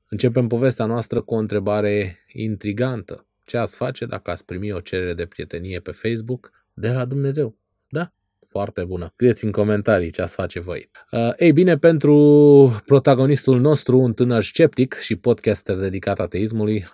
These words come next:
aceasta nu e doar o întrebare retorică, ci începutul unei aventuri care îi va schimba întreaga perspectivă asupra vieții.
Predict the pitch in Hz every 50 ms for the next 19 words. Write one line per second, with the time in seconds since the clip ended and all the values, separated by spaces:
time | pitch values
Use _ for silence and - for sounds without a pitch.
0 | _ _ - 120 135 123 - - 165 147 - - 147 147 147 151 147 127 107 110
1 | 107 101 101 101 95 95 95 95 - - 110 104 - 104 92 92 90 92 95 107
2 | 117 - 151 147 117 87 - - - _ _ - - 151 151 131 - 135 127 143
3 | 131 139 127 123 120 110 104 101 104 95 87 - 135 139 127 - 113 95 95 95
4 | 90 92 90 - - - 95 90 87 90 90 85 - - 113 120 117 113 104 98
5 | - - 90 80 - - - - - _ - 117 113 107 104 101 - - - 101
6 | - - 101 - 107 120 123 127 104 - - - -